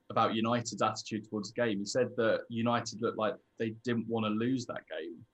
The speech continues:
And I think that perfectly surmises the whole attitude of United. Then they're looking a bit toothless in the league.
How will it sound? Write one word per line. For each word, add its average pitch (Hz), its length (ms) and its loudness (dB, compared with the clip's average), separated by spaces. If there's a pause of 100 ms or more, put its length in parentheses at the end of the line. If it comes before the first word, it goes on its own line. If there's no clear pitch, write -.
(420)
And 120 80 4
I 123 40 4
think 139 140 4
that 120 180 4
perfectly 123 460 4
surmises 113 600 2
the 107 100 0
whole 113 280 4
attitude 113 500 0
of 107 140 -2
United. 120 540 0
Then 110 260 2 (240)
they're 127 100 4
looking 151 220 6
a 117 40 4
bit 120 180 2
toothless 127 640 2
in 104 100 -4
the - 60 -6
league. 113 300 -2